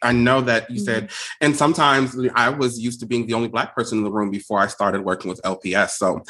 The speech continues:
Speaker 1: that's why we do these things, and that's why we have this podcast to give people, you know, platforms to speak. And as you just heard from Hannah, um, l-, a very diverse group of people that perform at Push Comedy Theater, and we'd love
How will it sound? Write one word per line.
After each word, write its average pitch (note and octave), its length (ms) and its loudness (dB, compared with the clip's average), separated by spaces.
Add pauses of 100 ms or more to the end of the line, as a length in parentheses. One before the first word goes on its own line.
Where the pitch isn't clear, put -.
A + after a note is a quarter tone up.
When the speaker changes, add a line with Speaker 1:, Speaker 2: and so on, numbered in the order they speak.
(260)
Speaker 1:
that's F3 240 2
why G#3+ 160 6
we F#3+ 140 4
do D#3+ 200 4
these C#3 240 2
things, A2 360 2
and G#2+ 180 0
that's C#3+ 220 2
why D#3+ 80 4
we D3 80 0
have C3 180 0
this G#2 140 -6
podcast C3+ 640 0
to A2+ 80 -8
give A#2+ 200 -6
people, A#2 480 -6 (280)
you D3 80 6
know, C#3+ 120 6
platforms B2+ 540 0
to G#2 80 -8
speak. - 600 -8
And C3+ 400 2
as F3+ 240 4
you F#3+ 100 0
just F3 160 -2
heard D#3 240 2
from D#3 160 -2
Hannah, D3+ 480 0
um, B2 320 0 (240)
l-, B2+ 400 0
a A2 180 -6
very E3 280 4
diverse B2+ 800 0
group B2 260 -8
of A2+ 100 -6
people A2+ 340 -6
that G#2+ 200 0
perform A2 580 0
at G2 280 -2
Push G#2 180 -4
Comedy F#2+ 380 -2
Theater, G2 600 2
and G2 440 -4
we'd G#2 160 2
love F#2+ 560 4